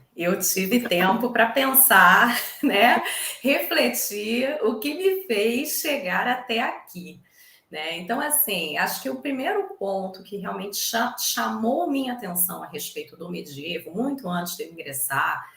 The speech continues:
Speaker 1: na universidade, no curso de história, foi justamente toda essa estética medieval.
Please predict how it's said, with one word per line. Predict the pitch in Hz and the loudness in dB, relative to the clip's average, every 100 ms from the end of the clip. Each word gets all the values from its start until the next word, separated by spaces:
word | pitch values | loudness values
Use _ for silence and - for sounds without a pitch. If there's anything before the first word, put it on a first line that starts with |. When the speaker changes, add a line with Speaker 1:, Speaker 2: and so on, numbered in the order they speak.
| - - - | -20 -20 -8
Speaker 1:
na | 160 | -6
universidade, | 151 165 160 - - 135 131 180 190 170 175 | -4 -6 -6 -6 -6 -4 -2 0 2 0 -4
no | 175 | -10
curso | 175 - | -8 -8
de | - 143 | -8 -10
história, | 127 - 147 156 175 156 143 139 - - _ | -10 -6 -4 0 0 0 -2 -6 -10 -20 _
foi | - 262 311 | -6 -2 -2
justamente | 320 294 - 208 220 240 | -2 -4 -2 -2 -2 -4
toda | 196 240 | -4 -4
essa | 311 311 | -2 -2
estética | 294 - 202 202 - 220 | -4 -2 0 0 -2 -6
medieval. | 208 208 202 214 180 - - - | -6 -4 -4 -4 -4 -6 -8 -14